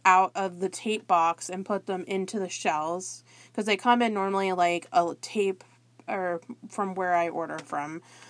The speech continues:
Um, all the tapes come in a little box by themselves, and then they have a separate box for the shells. But in my own organization, I'm like, "Okay, well, I'm not gonna take up double the amount of space. I'm just gonna combine the two."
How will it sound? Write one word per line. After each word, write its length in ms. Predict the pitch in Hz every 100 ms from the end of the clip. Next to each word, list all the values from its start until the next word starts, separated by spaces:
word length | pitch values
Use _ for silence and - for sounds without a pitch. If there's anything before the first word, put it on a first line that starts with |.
| - -
Um, 300 | 208 190 185 180
all 180 | 185
the 140 | 202 196
tapes 380 | - 196 190 -
come 240 | 202 185
in 320 | 175 180 180 -
a 120 | 170
little 260 | 175 175
box 380 | 170 160 170 -
by 160 | 190 170
themselves, 720 | 175 175 - 160 180 262 277
and 180 | 262 202
then 120 | 196
they 100 | 196
have 180 | 196 196
a 80 | 190
separate 520 | - 180 - 190 165
box 480 | 214 208 233 - -
for 120 | 202
the 120 | 175
shells. 500 | - 180 - - - - - - - _
But 220 | 220 165
in 160 | - 202
my 540 | 196 196 190 190 180 - _ _ -
own 240 | 214 214
organization, 800 | 196 202 190 185 208 302 294 202
I'm 160 | 190 190
like, 320 | 185 185 -
"Okay, 480 | 196 190 247 247 202
well, 460 | 190 185 185 180 180
I'm 160 | 180 190
not 180 | 214 247
gonna 220 | 262 240
take 280 | - 196 202
up 220 | 190 175
double 320 | 175 170 175
the 120 | 175
amount 240 | 170 160 151
of 40 |
space. 400 | - 185 170 165
I'm 140 | 170
just 180 | 170 170
gonna 220 | 185 170
combine 420 | 165 185 165 156 156
the 100 | 156
two." 340 | - - 208